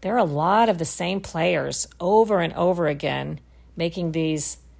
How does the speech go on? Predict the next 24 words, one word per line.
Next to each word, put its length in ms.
sloppy 520
and 160
really 540
unthinkable 560
mistakes, 640
things 340
that 260
beginning 420
journalism 560
students 720
are 140
taught 340
not 220
to 80
make 240
their 100
first 420
year 160
in 120
journalism 500
school. 540
New 80
York 240
Times, 640